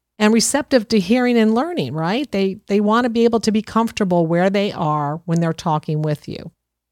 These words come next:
Some children may be more comfortable talking about God and Jesus while playing a game.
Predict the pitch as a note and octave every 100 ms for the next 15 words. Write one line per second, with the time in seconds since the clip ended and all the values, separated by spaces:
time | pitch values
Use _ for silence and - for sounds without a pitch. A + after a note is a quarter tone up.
0 | _ _ _ _ _ - - C#4+ D#4+ -
1 | B3 G#3 F#3+ F#3 F#3 F#3 F3 E3+ E3 F#3
2 | - F#3+ - E3+ E3+ F#3+ F3 F#3+ E3 D#3+
3 | D#3 D#3 D#3+ D#3+ D#3 E3+ G#3+ G#3 - B3+
4 | A#3+ - F#3 G3 A3 G#3 B3 C4+ C3+ A#2